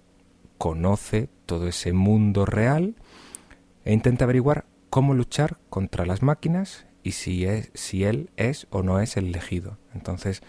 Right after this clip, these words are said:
ahí se enfrenta a una serie de pruebas, hay un montón de escenas de acción, pasan un montón de cosas que todas vienen derivadas del hecho de que él tomó la pastilla roja. Y si no lo hubiera hecho, no estarían ocurriendo.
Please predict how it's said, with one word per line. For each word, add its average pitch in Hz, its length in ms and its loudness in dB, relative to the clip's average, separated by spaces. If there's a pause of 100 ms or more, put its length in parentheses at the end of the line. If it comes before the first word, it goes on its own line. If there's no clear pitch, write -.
(260)
ahí 85 340 -4
se - 160 -8
enfrenta 98 320 -2
a - 20 0
una 92 100 0
serie 90 220 0
de 92 120 0
pruebas, 160 480 2
hay 101 100 2
un 92 80 0
montón 92 320 -2
de 87 80 -4
escenas 92 360 -4
de 104 80 0
acción, 175 580 4 (920)
pasan 110 300 2
un 95 60 4
montón 92 380 2
de 120 100 2
cosas - 460 -4 (560)
que 117 140 2
todas 160 680 0
vienen 127 300 4
derivadas 131 520 2
del 101 140 2
hecho 110 180 -2
de 117 100 2
que 110 140 0
él 127 140 0
tomó 98 300 0
la 98 120 -2
pastilla 98 360 -4
roja. - 420 -4 (1700)
Y 95 100 -6
si - 160 -8
no 87 140 0
lo 92 80 2
hubiera 98 280 2
hecho, - 320 -4
no 95 200 2
estarían 92 380 -4
ocurriendo. 101 600 -2